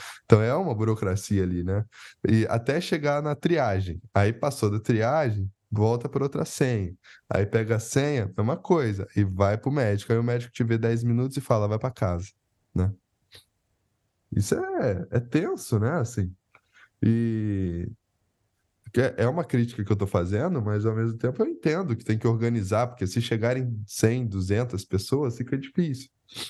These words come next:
O problema é que cai exatamente no que o Weber tá falando, né? É,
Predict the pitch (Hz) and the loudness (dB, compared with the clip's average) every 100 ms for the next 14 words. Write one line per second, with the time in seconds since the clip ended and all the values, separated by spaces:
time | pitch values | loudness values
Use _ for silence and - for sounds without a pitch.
0 | - - - 139 156 120 135 190 117 110 | -14 -2 0 2 0 0 0 0 0 -2
1 | 135 - 139 147 135 185 175 123 131 175 | -2 0 2 0 -2 -2 0 2 2 0
2 | 143 123 180 165 110 143 135 110 - 98 | -2 0 -2 0 2 2 0 -2 -2 0
3 | 90 80 78 92 _ 82 85 98 - - | 0 0 -4 -10 _ -2 0 0 -6 -20
4 | - - - _ 98 92 92 90 | -20 -20 -20 _ 0 0 0 -2